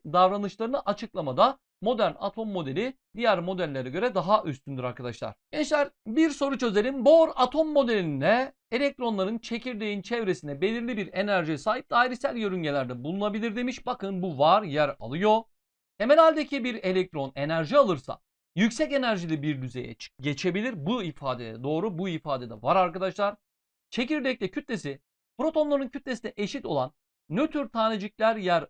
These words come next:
alır demiş. Gençler Bohr modelinde nötron yoktur. Varsayımlarda nötrondan bahsetmemiştir. Birincisi ve ikincisi yer alır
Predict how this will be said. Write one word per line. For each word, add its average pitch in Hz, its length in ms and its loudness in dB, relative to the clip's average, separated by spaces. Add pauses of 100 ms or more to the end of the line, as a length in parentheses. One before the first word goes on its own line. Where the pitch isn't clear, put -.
(100)
alır 156 460 -2
demiş. 233 340 -4 (280)
Gençler 208 420 -2 (180)
Bohr 311 260 4
modelinde 196 840 -2
nötron 175 420 -2
yoktur. 208 440 -2
Varsayımlarda 165 680 0
nötrondan 127 640 -8
bahsetmemiştir. 226 880 -2 (420)
Birincisi 262 640 -2
ve 233 200 -4
ikincisi 180 540 -6
yer 147 400 0
alır 208 300 0